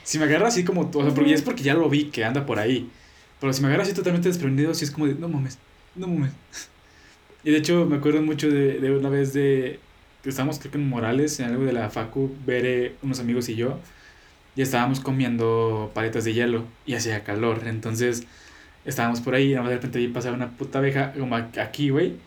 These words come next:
Speaker 1: y dije, "Ya no quiero la paleta". <laughs> Y cada que quería tirar la basura que está llena de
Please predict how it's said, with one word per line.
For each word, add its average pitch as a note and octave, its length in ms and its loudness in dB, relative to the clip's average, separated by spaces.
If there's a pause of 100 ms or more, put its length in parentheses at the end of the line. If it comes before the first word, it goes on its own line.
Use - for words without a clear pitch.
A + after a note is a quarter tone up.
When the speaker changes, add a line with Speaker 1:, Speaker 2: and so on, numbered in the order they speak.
(400)
Speaker 1:
y D#3 60 -2
dije, C#3+ 220 -2 (360)
"Ya D#3 80 -2
no D3 60 0
quiero C#3 180 2
la A#2+ 80 -2
paleta". A#2+ 340 -2 (160)
<laughs> C#3+ 920 -4 (1800)
Y D#3+ 80 0
cada F3+ 180 4
que F3 100 -2
quería D#3+ 340 4
tirar D3 200 2
la D3 60 2
basura D3 420 2
que C#3 60 -4
está A#2+ 220 -4
llena C#3 360 2
de C3+ 240 0